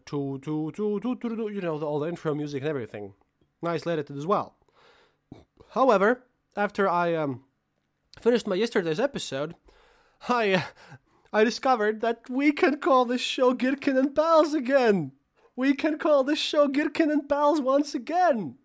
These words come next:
Yes! Because, um, it's, it's, it,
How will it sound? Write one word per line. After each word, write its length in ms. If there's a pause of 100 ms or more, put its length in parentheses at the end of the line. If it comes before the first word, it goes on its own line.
(140)
Yes! 600 (480)
Because, 540
um, 480 (180)
it's, 540
it's, 300
it, 200